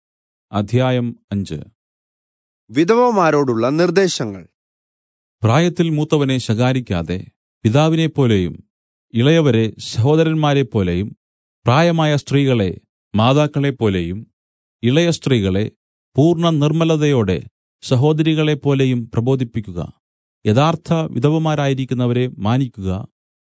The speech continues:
Speaker 1: ഏതെങ്കിലും വിധവയ്ക്ക് മക്കളും കൊച്ചുമക്കളും ഉണ്ടെങ്കിൽ,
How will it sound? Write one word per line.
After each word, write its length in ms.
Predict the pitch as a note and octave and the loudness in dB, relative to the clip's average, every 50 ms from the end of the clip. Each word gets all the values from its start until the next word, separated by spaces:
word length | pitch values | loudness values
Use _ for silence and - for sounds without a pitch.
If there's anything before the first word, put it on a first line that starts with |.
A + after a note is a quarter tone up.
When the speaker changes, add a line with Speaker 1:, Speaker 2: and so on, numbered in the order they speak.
| - | 0
Speaker 1:
ഏതെങ്കിലും 800 | A#2 B2+ D#3+ E3 F3+ F3 E3 D#3+ D#3 C#3+ C3+ A#2 A2+ - - _ _ _ _ _ - | 2 2 2 2 2 0 0 0 0 0 0 -2 -4 -8 -12 _ _ _ _ _ 0
വിധവയ്ക്ക് 680 | A2+ B2 C3 E3+ E3 E3 D#3 - - D#3+ D#3 D3 B2+ - - | 2 4 4 2 2 0 0 0 0 0 0 0 -4 -4 -2
മക്കളും 460 | A2 A2+ - - - D#3+ D#3+ D#3 D#3 | -2 -2 0 0 2 2 2 2 0
കൊച്ചുമക്കളും 720 | C3+ - C3+ - - - E3+ E3 D#3 - D#3 D3+ D3 D3 - | -2 -4 -4 -2 0 -2 -2 -2 -2 -2 -2 -2 0 -2 -2
ഉണ്ടെങ്കിൽ, 460 | C3 B2 A2 F#2+ E2+ D2+ G2 A#2 B2+ | -2 0 0 -2 -2 -2 -6 -6 -6